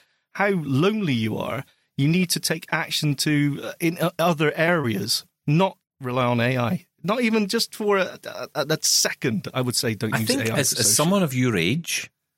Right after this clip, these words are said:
Speaker 1: How
Speaker 2: saying that,
Speaker 1: dare you?
Speaker 2: <laughs> I think, well, uh, you know, you're not o-, you're not old. You're, you're young, right?
Speaker 1: Um,
Speaker 2: So
Speaker 1: no.
Speaker 2: well, you're younger than most, than,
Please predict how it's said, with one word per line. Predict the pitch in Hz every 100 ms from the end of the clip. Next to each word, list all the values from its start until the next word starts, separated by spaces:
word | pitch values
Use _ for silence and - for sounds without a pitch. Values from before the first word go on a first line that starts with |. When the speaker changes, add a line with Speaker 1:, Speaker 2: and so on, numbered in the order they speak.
| _ _ _ _ _
Speaker 1:
How | -
Speaker 2:
saying | 131 113 131
that, | 151 202
Speaker 1:
dare | 330 349 294
you? | 170 123
Speaker 2:
<laughs> | -
I |
think, | - - - 147 120
well, | 190 156 -
uh, | 120 -
you | 143 175
know, | 98
you're | 160
not | 240 226 -
o-, | 123
you're | 117
not | 156 -
old. | 101 165 95 120 - _ _ -
You're, | 180
you're | 175 165 208
young, | 196 147 233 320 131 90 _ _ _ _ -
right? | 135 262 151
Speaker 1:
Um, |
Speaker 2:
So | 110 190 170 - _ _ -
Speaker 1:
no. | 110 - _ _ _ -
Speaker 2:
well, | 131
you're | 101 110
younger | 92 117 185 151 113 143 131 92
than | 113 113
most, | 117 131 127 -
than, | 120 117